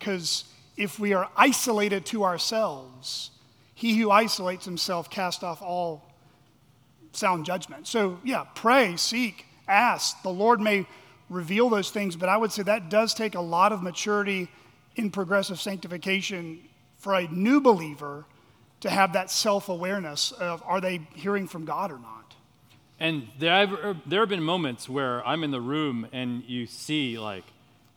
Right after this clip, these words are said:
Speaker 2: there's a breakthrough. <laughs> Like, they, they gain, they, the Lord has opened up their eyes to something.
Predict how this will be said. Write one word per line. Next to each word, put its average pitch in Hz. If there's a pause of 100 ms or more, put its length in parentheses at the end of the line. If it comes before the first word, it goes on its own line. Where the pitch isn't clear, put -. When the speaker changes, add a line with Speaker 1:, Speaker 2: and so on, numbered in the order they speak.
(260)
Speaker 2:
there's 131
a 120
breakthrough. 98 (440)
<laughs> 101 (600)
Like, 127 (100)
they, 127
they 117
gain, 120
they, 123
the 120
Lord 131
has 113
opened 135
up 117
their 107
eyes 101
to 127
something. 139